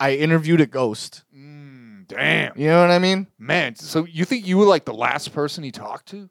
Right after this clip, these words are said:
Speaker 1: Probably, dude.
Speaker 2: Three in the morning?
Speaker 1: Three in the morning. Probably didn't talk to his wife.
Speaker 2: Yeah.
Speaker 1: Woke
Speaker 2: Right.
Speaker 1: up
Speaker 2: Just
Speaker 1: dead.
Speaker 2: had a heart attack. And
Speaker 1: Ugh.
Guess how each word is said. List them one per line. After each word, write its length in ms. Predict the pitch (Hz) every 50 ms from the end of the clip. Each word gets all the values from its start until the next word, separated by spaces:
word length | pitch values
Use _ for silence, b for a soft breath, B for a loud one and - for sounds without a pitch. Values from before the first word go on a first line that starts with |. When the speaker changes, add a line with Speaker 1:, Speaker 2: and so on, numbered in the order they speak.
| _
Speaker 1:
Probably, 680 | - - 156 160 180 175 156 139 139 147 160 165 156 135
dude. 300 | 117 117 113 113 113 117
Speaker 2:
Three 240 | 120 131 135 147 160
in 60 | 170 160
the 40 | 156
morning? 340 | 147 - 131 135 139 147 -
Speaker 1:
Three 240 | 160 160 185 196 196
in 60 | 190
the 60 | 185
morning. 400 | 175 175 165 170 175 180 175 175 170
Probably 220 | 180 175 165 170
didn't 200 | 165 170 165 160
talk 200 | 151 180 160 160
to 80 | - 170
his 120 | 151 151
wife. 460 | 147 147 143 147 151 151 147 - -
Speaker 2:
Yeah. 400 | 127 113 139 185 233 240 180 117 - _ _ _ _ _ _
Speaker 1:
Woke 220 | 123 131 143 160
Speaker 2:
Right. 80 | 175 151
Speaker 1:
up 200 | 147 151 143 - _
Speaker 2:
Just 80 | - 117
Speaker 1:
dead. 180 | 135 135 139 165
Speaker 2:
had 140 | 165 160
a 60 | 151 131
heart 240 | 123 131 135 139
attack. 380 | 143 - - 156 147 147 143 -
And 200 | 139 123 123 127
Speaker 1:
Ugh. 560 | 135 156 226 269 269 226 190 180 151 127 117